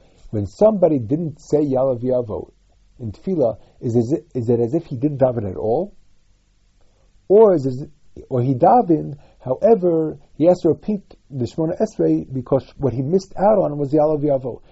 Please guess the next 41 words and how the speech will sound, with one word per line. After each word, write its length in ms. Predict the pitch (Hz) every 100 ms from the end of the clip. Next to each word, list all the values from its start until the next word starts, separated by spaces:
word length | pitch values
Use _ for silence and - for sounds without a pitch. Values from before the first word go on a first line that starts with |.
| -
And 160 | 147 151
there's 140 | 160
a 60 | 190
key 180 | -
in 140 | 262 190
saying 280 | - 190 180
Yalav 280 | 185 190
Yavo. 440 | 170 170 165 156 - _ _
One 200 | - 240
cannot 340 | - 180 190 185
say 80 | 160
Yalav 320 | 156 160 131
Yavo 440 | 143 147 139 127
within 360 | 113 123 147 127
the 80 | 110
context 480 | - 143 - -
of 100 | 95
tefillah, 440 | - - 95 135 170 _ _ _ - -
tefillah 340 | - 151 151
or 240 | 113 69 92
Birchas 320 | 98 87 -
Hamazon, 520 | 92 - 123 190 196 - - -
and 180 | 117 -
since 280 | 220 196
he 120 | - 151
missed 300 | 185 - -
out 160 | 170
on 120 | 160 139
his 140 | 147
Ya'aleh 260 | 180 190 185
V'yavo, 280 | 240 202
he 80 | 135
repeats 360 | 135 139 214 196
the 80 | 180
Shemona 280 | 175 175
Esrei, 180 | 175 175
not 140 | 196 -
because 280 | 254 208
he 80 | 196
wasn't 280 | 165 147 156
Yotzei 340 | 147 147 143